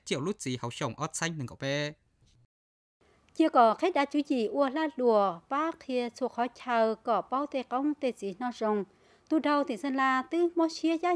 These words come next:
Speaker 2: dầu thiên cổ hồ bê sảnh thiết tê hợp tác xã, chỉ chế sử dụng công nghệ số, mua tê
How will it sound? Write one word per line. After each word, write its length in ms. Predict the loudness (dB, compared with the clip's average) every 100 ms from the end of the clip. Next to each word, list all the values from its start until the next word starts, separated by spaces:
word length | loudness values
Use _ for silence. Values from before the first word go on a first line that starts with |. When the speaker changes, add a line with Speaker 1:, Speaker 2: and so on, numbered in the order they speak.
| 2
Speaker 2:
dầu 280 | 4 4 2
thiên 200 | -2 -2
cổ 200 | 0 0
hồ 160 | 0 0
bê 100 | -2
sảnh 340 | -2 0 0 -2 -8
thiết 140 | -10
tê 100 | -8
hợp 220 | -6 -6 -4
tác 140 | -6
xã, 400 | -4 0 0 0 -6 -20 _
chỉ 120 | -4 -2
chế 200 | 0 0
sử 180 | -2 -2
dụng 260 | 2 4 2 -2
công 180 | -2 -2
nghệ 220 | -4 -6 -6
số, 400 | -2 2 2 0 _ _ 0
mua 140 | 0
tê 140 | 0